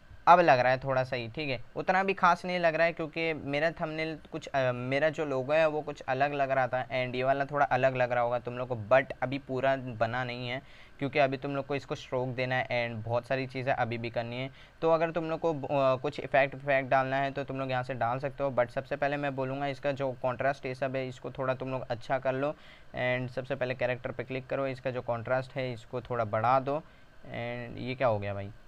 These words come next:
ओके, तो ब्राइटनेस था वो, तो कॉन्ट्रास्ट जो है इसको बढ़ा दो ताकि इसका लुक अच्छा आए and कुछ ज़्यादा मत बढ़ा देना कि तुम लोग को कुछ ज़्यादा ही लगने लगे, ठीक है। तो इधर तक तो सही लग रहा है, अब तुम्हें बैकग्राउंड अगर सही नहीं लग रहा है तो तुम लोग अपने हिसाब से कर सकते हो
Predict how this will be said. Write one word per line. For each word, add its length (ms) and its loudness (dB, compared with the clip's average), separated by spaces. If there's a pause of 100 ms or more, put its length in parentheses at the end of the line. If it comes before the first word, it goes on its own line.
(1500)
ओके, 180 -6
तो 100 -6
ब्राइटनेस 500 0
था 60 4
वो, 140 -4
तो 320 -4
कॉन्ट्रास्ट 480 2
जो 80 -2
है 160 -2
इसको 200 -8
बढ़ा 320 2
दो 140 -6
ताकि 320 -2
इसका 200 -4
लुक 300 -4
अच्छा 300 -2
आए 160 2 (320)
and 280 2
कुछ 120 -2
ज़्यादा 360 6
मत 120 2
बढ़ा 260 6
देना 280 0
कि 140 -4
तुम 220 -6
लोग 140 -2
को 120 0 (300)
कुछ 100 -6
ज़्यादा 340 2
ही 80 2
लगने 300 0
लगे, 240 -6
ठीक 180 -6
है। 80 -6 (360)
तो 520 2
इधर 220 2
तक 220 2
तो 60 -2
सही 280 0
लग 160 2
रहा 120 4
है, 120 4
अब 240 4
तुम्हें 260 0
बैकग्राउंड 460 4
अगर 180 2
सही 220 -2
नहीं 120 -4
लग 140 0
रहा 100 4
है 60 4
तो 120 -4
तुम 220 -6
लोग 120 -2
अपने 280 -2
हिसाब 260 -2
से 140 -12
कर 220 -4
सकते 280 -4
हो 100 2